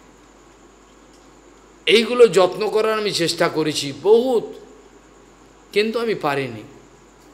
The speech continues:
বাক্য মনোবেগ, উ-, উদরপস্থ বেগ, যে অনেক যতনে, অনেক যত্ন করেছি আমি, ছাড়িয়াছি আশা আমি,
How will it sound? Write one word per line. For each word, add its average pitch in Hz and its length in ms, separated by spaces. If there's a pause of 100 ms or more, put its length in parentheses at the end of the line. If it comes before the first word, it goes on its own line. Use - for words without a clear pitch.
(720)
বাক্য 175 320
মনোবেগ, 165 680 (1600)
উ-, 214 280
উদরপস্থ 180 680
বেগ, 180 340 (600)
যে 170 360 (2250)
অনেক 247 520
যতনে, 190 600 (120)
অনেক 240 480
যত্ন 185 380
করেছি 202 420
আমি, 208 420 (2000)
ছাড়িয়াছি 214 680
আশা 165 280
আমি, 131 360